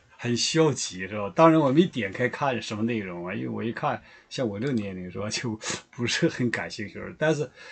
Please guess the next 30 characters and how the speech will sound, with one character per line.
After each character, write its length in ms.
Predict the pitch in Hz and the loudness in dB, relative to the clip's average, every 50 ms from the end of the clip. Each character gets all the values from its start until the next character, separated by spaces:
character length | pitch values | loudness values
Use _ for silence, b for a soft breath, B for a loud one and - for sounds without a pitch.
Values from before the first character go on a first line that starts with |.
| B B | B B
<laughs> 360 | B - - - - - - 165 | B 2 4 4 6 6 4 2
才 200 | 170 - 156 170 | 2 4 4 4
点 240 | 170 - 113 101 104 | 4 2 -2 -6 -6
开 120 | - 104 | -8 -10
啊， 200 | 101 104 107 104 | -8 -8 -6 -4
原 180 | 110 120 131 135 | -2 -2 0 0
来 60 | 143 | 0
是 260 | 120 - - 123 110 - B B B B B B B B B B | 0 0 0 -2 -4 -6 B B B B B B B B B B
<coughs> 640 | - - - - - - - - - - - 131 120 | 6 10 10 12 12 10 8 4 2 2 2 0 0
卢 220 | 113 117 143 165 | 0 0 2 4
旺 200 | 180 175 139 113 | 6 6 6 4
达 240 | 107 98 92 98 113 | 2 -2 -4 -6 -4
的， 420 | 113 123 113 - - - 117 110 92 | -4 -6 -6 -6 -4 -4 -4 -4 -6
不 120 | - 123 123 | -8 -8 -8
是 100 | 143 - | -8 -6
中 360 | - 131 120 110 110 107 107 | -4 -2 0 0 0 -2 -4
国 220 | - 104 107 110 | -8 -10 -12 -10
的。 240 | 104 104 113 113 120 | -8 -8 -8 -8 -4
但 180 | - 160 160 160 | 0 4 6 8
愿 140 | 165 156 135 | 8 8 8
中 240 | 120 165 165 165 156 | 8 8 8 8 8
国 180 | 120 113 113 | 6 2 -2
也 140 | 110 104 104 | -4 -4 -4
能 120 | 113 113 | -2 -4
有 120 | 107 98 98 | -4 -6 -6
这 120 | - 117 | -8 -8
样 80 | 107 104 | -8 -8
的 80 | 104 | -8
老 200 | 104 101 101 101 | -10 -10 -10 -10
人， 280 | 110 110 104 104 95 90 | -10 -8 -8 -10 -10 -12